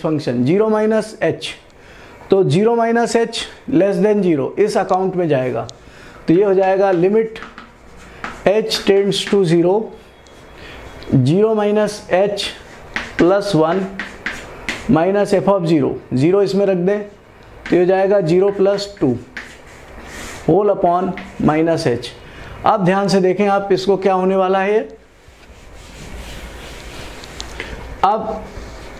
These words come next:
minus h, one minus two is minus one divided by minus h। अगर आप इसको cancel करना चाहते हैं, separate कर देंगे,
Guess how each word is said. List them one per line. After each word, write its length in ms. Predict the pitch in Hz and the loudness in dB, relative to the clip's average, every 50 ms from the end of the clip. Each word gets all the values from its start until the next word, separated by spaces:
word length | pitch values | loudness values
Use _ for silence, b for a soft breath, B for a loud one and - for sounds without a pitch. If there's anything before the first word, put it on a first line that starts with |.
| - - - - - - - - - | -16 -16 -16 -16 -18 -18 -8 -2 0
minus 480 | 147 156 170 190 214 226 247 254 240 247 | 2 2 2 2 2 2 2 2 2 2
h, 340 | 220 214 214 214 - - - - - - - - - - - - - - - - 135 147 | 2 2 0 -2 -4 -6 -8 -8 -10 -16 -20 -20 -20 -20 -20 -20 -16 -8 -2 2 2 2
one 240 | 185 214 233 226 | 2 2 2 0
minus 400 | 214 202 202 202 202 208 208 185 - - | 2 2 2 2 2 2 0 -2 -2 0
two 140 | 180 156 127 - - | 0 0 0 0 0
is 160 | - 175 170 | 0 2 2
minus 440 | 175 175 175 185 190 196 196 190 196 | 2 2 2 2 0 0 0 -2 -2
one 240 | 196 202 214 240 233 - B B B B B B B B - - | -2 0 0 -2 -4 -8 B B B B B B B B -2 0
divided 440 | 147 160 180 185 185 185 202 196 185 | 2 4 4 4 4 2 2 2 2
by 160 | 202 196 196 | 2 0 2
minus 440 | 190 180 165 160 160 156 139 139 - 127 113 | 0 0 0 0 -2 -2 -4 -4 -4 -6 -8
h। 160 | - - - - - B B B B B B B B B B B B - - | -8 -12 -16 -18 -20 B B B B B B B B B B B B -2 0
अगर 240 | 175 180 226 247 240 | 2 2 4 4 2
आप 200 | 233 233 226 226 | 2 2 0 0
इसको 240 | 214 226 - 233 202 | 0 2 2 2 2
cancel 400 | 226 208 202 202 180 220 226 214 | 2 2 2 2 2 2 2 2
करना 260 | 214 208 208 214 214 | 2 2 2 0 0
चाहते 300 | 180 214 208 202 190 214 | 2 2 0 2 0 0
हैं, 60 | 208 | 0
separate 400 | 180 208 190 175 202 214 226 220 - | 0 -2 -2 0 2 0 0 2 0
कर 140 | 226 214 | 0 0
देंगे, 340 | 202 208 214 214 220 233 240 | 0 0 0 0 0 -2 -4